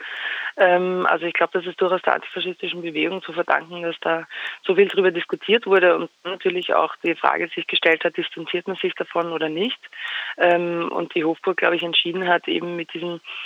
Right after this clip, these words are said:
dieser direkten Verbindung zu Burschenschaften, also dem Wiener Kooperationsring, nicht mehr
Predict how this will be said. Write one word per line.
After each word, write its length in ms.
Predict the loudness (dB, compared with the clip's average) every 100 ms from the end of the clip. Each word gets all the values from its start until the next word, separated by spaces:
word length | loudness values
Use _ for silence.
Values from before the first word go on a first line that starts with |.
| -12 -12 -4
dieser 200 | 0 0
direkten 440 | 4 6 6 4 -2
Verbindung 480 | 0 2 2 0
zu 80 | -2
Burschenschaften, 960 | 0 0 2 2 2 2 2 2 0 -2
also 220 | 0 0
dem 100 | -2
Wiener 220 | 0 0
Kooperationsring, 840 | 0 0 2 0 -4 -4 -2 0 0
nicht 180 | -2
mehr 120 | -4